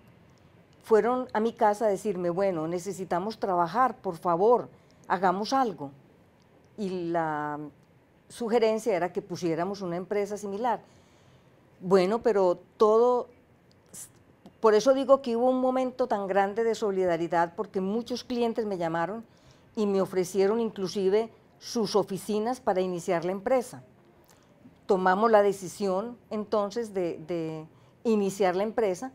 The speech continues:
y empezamos en mi casa. Yo no tenía muebles, estaba recién separada y empezamos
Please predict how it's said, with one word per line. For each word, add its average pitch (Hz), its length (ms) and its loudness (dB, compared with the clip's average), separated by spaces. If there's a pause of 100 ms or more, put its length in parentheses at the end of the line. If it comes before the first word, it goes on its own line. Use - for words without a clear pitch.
(220)
y 214 100 -2
empezamos 196 580 -4
en 208 180 -4
mi 226 80 -6
casa. 226 440 -2 (380)
Yo 180 320 0
no 185 120 -2
tenía 196 280 -2
muebles, 196 480 0
estaba 170 540 0 (300)
recién 185 440 0
separada 190 640 2 (800)
y 202 160 -2
empezamos 190 880 -2